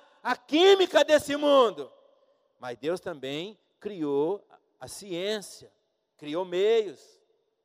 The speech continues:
Deus não te abandonou. Ouvi uma reportagem recentemente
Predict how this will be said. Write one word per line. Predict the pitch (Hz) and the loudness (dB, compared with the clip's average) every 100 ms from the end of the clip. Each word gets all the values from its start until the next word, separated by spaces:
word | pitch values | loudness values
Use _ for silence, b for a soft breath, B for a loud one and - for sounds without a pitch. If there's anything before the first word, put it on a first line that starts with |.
| _ _ _ | _ _ _
Deus | 156 175 | -8 -6
não | 202 | -4
te | 233 | -2
abandonou. | 226 233 233 226 220 233 214 - _ _ _ _ _ _ _ _ _ _ _ _ _ _ _ _ | 0 2 2 2 4 2 2 -6 _ _ _ _ _ _ _ _ _ _ _ _ _ _ _ _
Ouvi | 117 151 | -6 -2
uma | 220 | 0
reportagem | 220 233 226 214 214 220 220 | 0 0 -2 -2 -2 -2 -2
recentemente | 208 208 220 220 214 180 190 226 240 - | -4 -4 -6 -10 -10 -8 -6 -4 -6 -14